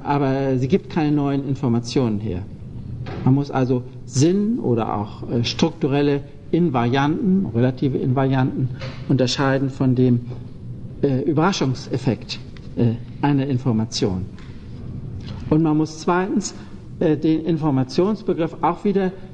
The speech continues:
äh, wie einen Formbegriff bauen, das heißt, als einen Begriff mit zwei Seiten ansehen.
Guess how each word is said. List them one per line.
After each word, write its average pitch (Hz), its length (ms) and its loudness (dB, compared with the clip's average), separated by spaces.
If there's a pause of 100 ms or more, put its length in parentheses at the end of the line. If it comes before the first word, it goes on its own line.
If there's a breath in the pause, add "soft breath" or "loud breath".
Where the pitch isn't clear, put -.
(140 loud breath)
äh, 160 260 2
wie 180 140 2
einen 156 240 2
Formbegriff 165 800 0 (100)
bauen, 165 420 2 (320 loud breath)
das 165 140 0
heißt, 175 220 2
als 156 100 -2
einen 156 220 2
Begriff 147 320 0
mit 156 200 -2
zwei 160 220 2
Seiten 165 380 -2
ansehen. 101 500 0